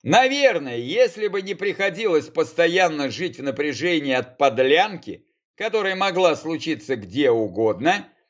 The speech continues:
мне бы такое времяпрепровождение даже понравилось.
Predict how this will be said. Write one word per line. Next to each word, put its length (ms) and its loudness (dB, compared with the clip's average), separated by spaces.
мне 460 2
бы 120 0
такое 480 2
времяпрепровождение 1300 0
даже 420 -4
понравилось. 760 0